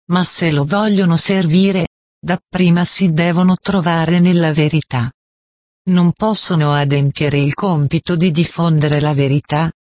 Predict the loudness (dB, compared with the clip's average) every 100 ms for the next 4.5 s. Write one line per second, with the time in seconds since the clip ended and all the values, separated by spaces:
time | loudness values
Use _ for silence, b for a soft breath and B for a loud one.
0 | _ -12 -4 0 2 2 2 2 0 0
1 | -2 -4 -4 -2 -2 -2 -4 -6 -6 -2
2 | 0 2 2 2 2 0 -2 -2 0 0
3 | 0 2 2 2 2 0 -2 0 0 0
4 | -2 -4 -2 -2 -2